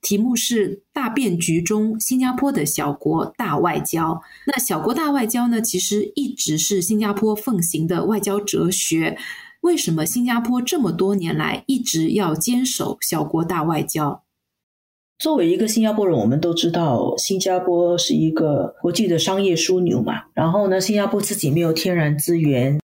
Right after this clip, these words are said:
Speaker 2: 可是新加坡占据一个很好的地理位置，呃，所以新加坡其实是靠全球化、靠贸易，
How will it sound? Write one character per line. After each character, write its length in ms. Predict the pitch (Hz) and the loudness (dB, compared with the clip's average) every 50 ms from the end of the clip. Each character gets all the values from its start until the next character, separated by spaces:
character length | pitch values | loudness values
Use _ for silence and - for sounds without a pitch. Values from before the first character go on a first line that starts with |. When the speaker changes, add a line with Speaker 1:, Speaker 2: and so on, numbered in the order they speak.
| - _ | -4 _
Speaker 2:
可 80 | - | -2
是 220 | 156 - - 185 175 | -2 0 0 0 0
新 460 | - - - - - - - - 185 | -2 -4 -6 -6 -6 -6 -2 0 0
加 120 | 175 170 | 0 0
坡 160 | 170 170 175 170 | 0 0 0 0
占 220 | 170 185 170 160 | 0 0 0 0
据 160 | 151 147 147 | 2 2 2
一 160 | 151 147 156 | 2 2 2
个 220 | 156 165 160 156 160 - - - - _ | 2 2 0 0 -2 -6 -12 -18 -20 _
很 160 | _ - 156 160 | _ 0 0 2
好 140 | 165 - | 2 0
的 140 | - - 143 | 0 -2 -2
地 160 | 139 175 165 | 0 0 2
理 180 | 156 135 127 127 | 2 2 2 2
位 160 | 151 151 139 | 2 2 0
置， 320 | - - - - - - - - _ _ _ | 0 -2 -2 -2 -2 -2 -2 -6 _ _ _
呃， 80 | - 123 | -4 -4
所 240 | - - - - 214 | -4 -2 -2 0 2
以 240 | 226 226 190 - - | 2 2 2 0 0
新 320 | - - - 220 220 226 | -2 -2 0 2 2 2
加 180 | 226 233 220 220 | 2 2 0 0
坡 220 | 220 - 220 220 | 0 0 0 0
其 220 | 220 - - 147 | 0 0 0 0
实 140 | 156 - 165 | 0 0 0
是 180 | 165 - 175 175 | -2 0 0 -2
靠 280 | 170 - 180 170 160 160 | -2 0 0 0 0 -2
全 220 | - - 135 139 | 0 0 0 0
球 220 | 143 - 151 147 147 - - | 2 2 0 0 -2 -2 -4
化、 280 | - 180 - - - - _ _ | -4 -2 -2 -4 -6 -10 _ _
靠 220 | - - 208 196 | -6 -2 0 0
贸 340 | 185 185 196 190 180 165 160 | 2 2 2 2 2 2 2
易， 280 | 165 165 156 147 - | 2 2 0 0 -2